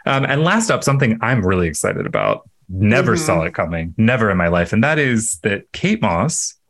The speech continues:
Speaker 2: Mm-hmm.
Speaker 1: the icon, is getting into skincare wellness with her own brand.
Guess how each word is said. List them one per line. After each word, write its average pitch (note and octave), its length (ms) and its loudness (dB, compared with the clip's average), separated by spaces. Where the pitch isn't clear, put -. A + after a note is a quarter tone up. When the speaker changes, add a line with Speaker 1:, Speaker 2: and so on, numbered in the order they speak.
Speaker 2:
Mm-hmm. G3 520 -4
Speaker 1:
the D3+ 160 2
icon, C#3 760 0
is A2+ 240 0
getting F3 400 2
into D#3+ 380 2
skincare D3 560 0
wellness A2 600 0
with - 120 -4
her A2 260 0
own E3 380 2
brand. D#2+ 640 -2